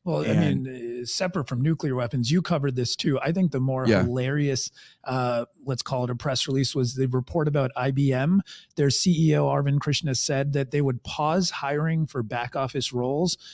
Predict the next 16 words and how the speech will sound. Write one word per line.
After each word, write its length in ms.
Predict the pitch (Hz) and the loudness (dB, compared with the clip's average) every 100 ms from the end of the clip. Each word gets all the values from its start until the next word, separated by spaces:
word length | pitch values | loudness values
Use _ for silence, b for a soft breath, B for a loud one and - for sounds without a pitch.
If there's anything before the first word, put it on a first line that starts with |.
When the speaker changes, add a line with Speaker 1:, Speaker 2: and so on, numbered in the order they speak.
| B | B
Speaker 1:
seventy-eight 760 | - - 170 170 196 196 180 180 | -6 0 2 6 6 6 4 2
hundred 400 | 160 156 151 127 | 2 2 2 0
roles, 480 | 131 127 170 190 - b b - | -2 0 0 0 -4 b b -4
because 420 | 127 160 127 - | 0 2 2 -2
that 240 | 139 147 - | -2 -2 0
the 360 | 139 147 156 - | 0 2 2 0
type 200 | - 180 | 0 2
of 100 | 175 | 4
roles 200 | 160 151 | 4 2
that 120 | 143 147 | 0 -2
A 120 | 143 | -2
I 120 | 135 | 0
might 260 | 123 120 123 | 0 0 -2
replace. 540 | 113 - 101 85 - _ - | -4 -8 -12 -12 -16 _ 0
Speaker 2:
Right. 260 | 98 80 - | 4 4 4
Speaker 1:
Now, 480 | 190 175 143 208 220 | 2 4 2 0 -2